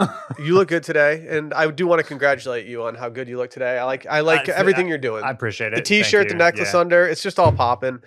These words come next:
Speaker 1: Thank
Speaker 2: But
Speaker 1: you.
Speaker 2: really what I wanna congratulate you on is your engagement.
Speaker 1: Uh, yeah, I, I did. I got engaged. It feels like it's been a long time. You know, as you mentioned, you know, we haven't been here in a couple weeks, and then we had guests and, and
Speaker 2: Mm-hmm.
Speaker 1: the whole thing. So I f-,
Speaker 2: Mm-hmm.
Speaker 1: I feel like this happened weeks ago.
Speaker 2: I feel stupid.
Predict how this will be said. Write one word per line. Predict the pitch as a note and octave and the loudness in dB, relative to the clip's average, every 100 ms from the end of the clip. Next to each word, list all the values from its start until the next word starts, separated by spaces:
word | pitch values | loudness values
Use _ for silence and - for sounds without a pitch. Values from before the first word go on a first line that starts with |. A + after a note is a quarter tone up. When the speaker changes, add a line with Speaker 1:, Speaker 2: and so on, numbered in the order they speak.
| - | -6
Speaker 1:
Thank | A2+ G#2 | -2 6
Speaker 2:
But | A3+ | 6
Speaker 1:
you. | A3 | 8
Speaker 2:
really | C#4+ C#4 | 6 6
what | A#3+ | 6
I | A3+ | 6
wanna | G#3 G3 | 6 4
congratulate | G3 F3 E3+ D#3 F3 F3 | 2 2 2 4 2 2
you | E3 | 2
on | E3 E3 D#3+ D#3 E3+ | 2 2 0 -6 -6
is | C#3+ | -2
your | D#3+ C#3 | 0 -2
engagement. | - - - G#2 - _ | -4 -16 -18 -20 -20 _
Speaker 1:
Uh, | C3+ C#3 | -4 -4
yeah, | C3 B2 | -2 -2
I, | G2+ A2+ G#2+ | -2 -4 -4
I | |
did. | G#2+ A#2 A2+ - | -6 -8 -8 -8
I | A2 | -6
got | A#2 A#2 | -4 -4
engaged. | A2+ C3 C3+ - | -4 -6 -8 -12
It | D3 | -12
feels | - F#3 G3 | -6 -2 -2
like | G3 | -4
it's | E3 | -8
been | - C#3 | -6 -4
a | |
long | A#2+ A2+ A#2 | -2 -4 -4
time. | A2+ B2 D#3 _ _ - | -4 -6 -6 _ _ -8
You | B2 | -6
know, | |
as | A2+ A2 | -4 -6
you | A2 | -6
mentioned, | A#2+ A#2+ B2 A2 | -8 -8 -10 -10
you | |
know, | G2+ | -10
we | G2+ | -8
haven't | G#2+ G2 | -10 -10
been | A2+ A#2 | -10 -8
here | A#2 | -8
in | |
a | A2 | -6
couple | A2+ A2+ | -8 -8
weeks, | A2 A2 F#2+ G2 | -8 -10 -10 -12
and | |
then | G2 | -12
we | F#2 | -14
had | F2 | -10
guests | A2 A2 A2 - - | -6 -6 -8 -12 -14
and, | F#2 F2+ F2+ | -14 -16 -12
and | C3+ | -8
Speaker 2:
Mm-hmm. | E3+ | -8
Speaker 1:
the | G3+ F2+ | -8 -8
whole | G2+ | -10
thing. | - B2 B2+ F#2 | -8 -8 -6 -4
So | G#2 | -4
I | |
f-, | E3+ | -4
Speaker 2:
Mm-hmm. | G3 A#2 | -6 -8
Speaker 1:
I | |
feel | D3 | -6
like | D3 | -6
this | A#2+ - | -6 -6
happened | B2+ C3+ A2+ G2+ _ _ | -6 -6 -8 -10 _ _
weeks | A#2+ C3+ G3 - | 2 2 2 -2
ago. | C3+ F#2 E2 - - - _ | -8 -10 -12 -14 -16 -20 _
Speaker 2:
I | - | 2
feel | F4 G4+ | 6 4
stupid. | - F3+ F#3 A#3 A3+ G3+ | 4 0 2 2 2 -4